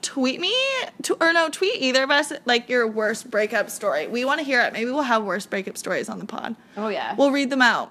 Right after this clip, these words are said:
Speaker 2: Yeah.
Speaker 1: So tweet us, at Marie Elizabeth, at M L S Cather. You can also, like, slide into our D Ms on Instagram if you don't have Twitter. But if you don't have Twitter, like, maybe get it, 'cause
Speaker 2: Yeah,
Speaker 1: it's
Speaker 2: 'cause
Speaker 1: lit.
Speaker 2: Twitter's lit. Uh, Facebook also is not lit. They changed their algorithm for their news feed, and all I see is who's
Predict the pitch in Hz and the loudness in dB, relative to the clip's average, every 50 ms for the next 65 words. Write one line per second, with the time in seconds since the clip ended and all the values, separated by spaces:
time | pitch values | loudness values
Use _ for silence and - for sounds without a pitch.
0 | _ - 220 220 240 262 294 320 330 311 294 381 370 349 247 202 240 - - - | _ -4 0 0 2 4 4 4 6 6 6 6 6 6 4 4 2 2 4 6
1 | 247 233 254 277 285 294 294 277 262 254 277 262 254 254 254 247 - - 220 220 | 6 6 6 2 -2 0 2 2 2 2 2 2 2 2 2 0 2 4 6 6
2 | 208 - 233 233 233 247 - - 262 226 226 233 247 247 294 294 262 277 285 349 | 6 4 0 0 -2 -4 -2 2 2 2 4 2 0 0 0 2 2 2 2 0
3 | 349 339 339 320 240 - - - - - - - 247 226 220 233 247 247 262 233 | 0 0 0 0 -2 -4 -6 -6 -4 -4 -2 2 4 4 4 2 0 -2 -2 -2
4 | 220 208 220 208 196 185 208 220 202 202 196 170 - - - 190 180 180 185 196 | -2 0 0 0 0 0 -2 -2 -2 -2 -4 -4 -4 -2 0 0 0 0 -2 -4
5 | 196 - 196 190 185 190 196 - 220 190 - 151 147 185 208 202 220 233 254 214 | -4 -4 -2 -2 -2 -4 -4 -4 -2 -2 0 0 0 0 0 0 0 0 0 0
6 | 214 202 208 226 226 - 277 269 277 277 285 269 220 196 202 - - 214 208 208 | 0 0 -2 -2 -4 -4 -2 0 2 2 2 0 -2 -4 -6 -6 -6 -4 -2 -2
7 | 202 190 185 165 170 - 110 67 67 58 - - 208 202 - - 214 - 247 240 | -2 -2 -2 -2 -2 -2 -2 -2 -2 -4 -6 -6 -6 -4 -2 -2 -2 -2 -4 -4
8 | 226 214 - 220 214 247 247 202 175 170 151 - - - - 208 - - 196 208 | -4 -2 -2 0 -2 -2 -4 -4 -6 -6 -6 -6 -8 -8 -8 -6 -2 -2 -2 -2
9 | 294 - 320 311 330 - - 240 254 277 269 339 330 285 254 202 202 170 185 214 | 0 0 -2 -2 -2 0 0 0 0 0 -2 -4 -6 -6 -4 -4 -2 -2 -2 -2
10 | - 202 180 185 - - 185 175 175 - 202 185 196 220 262 277 220 - 160 156 | -2 -2 -4 -4 -4 -6 -8 -10 -8 -6 -6 -6 -6 -4 -6 -4 -2 0 0 0
11 | 165 190 190 196 196 220 233 233 247 233 - 196 185 185 180 170 151 143 156 170 | 0 -2 -6 -6 -6 -6 -6 -6 -8 -10 -10 -8 -8 -6 -6 -8 -8 -8 -10 -12
12 | - - 226 240 269 269 240 196 - 165 175 208 277 320 - - 233 226 208 185 | -12 -10 -8 -6 -4 -4 -4 -2 -2 -2 0 0 -2 -4 -4 -6 -6 -4 -2 -4
13 | 196 196 - - 208 254 277 - | -4 -4 -6 -6 -6 -6 -6 -6